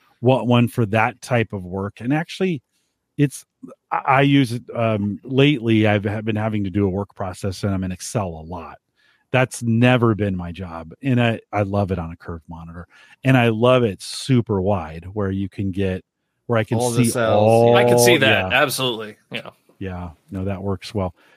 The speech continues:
Speaker 1: Tony says he doesn't want one either. I don't know what's wrong with you people. And then, uh, Jim <laughs> says, "But Jim, if you buy a bigger monitors, you won't be able to fit as many on your desk." That is true. Numbers do matter. And, uh, and that is true. But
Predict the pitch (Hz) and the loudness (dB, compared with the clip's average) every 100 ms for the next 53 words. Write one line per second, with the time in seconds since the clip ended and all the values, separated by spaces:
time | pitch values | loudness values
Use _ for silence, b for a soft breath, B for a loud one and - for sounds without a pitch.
0 | b - 180 156 156 127 120 110 104 87 | b 0 2 4 2 2 2 0 -2 -6
1 | 82 82 82 87 95 90 85 110 95 80 | -10 -12 -12 -10 -8 -6 -6 -8 -10 -12
2 | 85 87 92 92 90 92 92 b b b | -12 -14 -14 -12 -14 -14 -18 b b b
3 | 127 135 143 139 135 135 131 117 135 135 | -2 2 4 4 2 2 0 0 0 0
4 | 131 - 135 120 - - b b b b | -4 0 0 0 -6 -12 b b b b
5 | 143 107 180 165 143 147 131 143 123 139 | -6 2 4 4 2 2 2 2 2 2
6 | 143 135 131 131 170 147 120 104 127 123 | 2 0 0 0 0 2 0 0 -2 -2
7 | 131 123 123 - 143 131 110 123 127 127 | -2 0 -2 -2 0 0 0 0 2 2
8 | 120 117 101 143 117 - _ _ _ _ | 2 -2 0 0 0 -6 _ _ _ _
9 | - 120 160 - 139 120 123 104 120 127 | -6 -2 0 -2 -2 0 0 -2 -4 -6
10 | - 127 110 87 107 - _ _ _ - | -4 -2 -2 -2 -6 -8 _ _ _ -8
11 | 110 110 107 104 101 113 110 104 104 - | -4 -2 0 -2 -2 -2 0 0 0 -4
12 | - 113 104 117 | 0 2 4 2